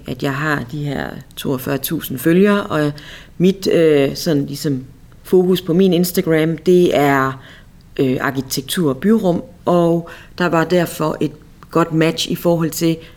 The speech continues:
at jeg skulle ned og fortælle omkring en arkitekturfestival. Så de var interesserede i at få noget traditionelt, eller de havde interes-, interesse i, udover det traditionelle presseomtale, at få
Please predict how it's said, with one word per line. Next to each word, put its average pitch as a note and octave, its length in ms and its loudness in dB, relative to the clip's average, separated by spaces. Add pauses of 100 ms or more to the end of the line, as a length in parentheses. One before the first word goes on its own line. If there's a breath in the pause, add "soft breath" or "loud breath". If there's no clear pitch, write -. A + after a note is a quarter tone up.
at D#3+ 220 0
jeg D3+ 120 0
skulle E3 180 -4
ned D#3+ 160 2
og D3+ 160 -4
fortælle D3+ 520 0 (300 loud breath)
omkring D3 460 -2
en D3 320 -2 (180)
arkitekturfestival. - 1120 -10 (840 loud breath)
Så E3 220 0
de G3+ 220 2
var G#3+ 100 4
interesserede E3 640 2
i E3 160 -4
at D3 80 -4
få E3+ 160 0
noget C#3+ 300 0 (680)
traditionelt, D3 580 -2 (240 loud breath)
eller C#3 140 2
de F3+ 200 2
havde F3 280 4
interes-, D3 300 -4 (120)
interesse D#3+ 500 0
i, - 180 -4 (560)
udover F#3+ 340 4
det C3+ 240 -4
traditionelle F#3+ 600 0 (260 loud breath)
presseomtale, D#3+ 880 0 (100)
at D#3 80 0
få - 360 2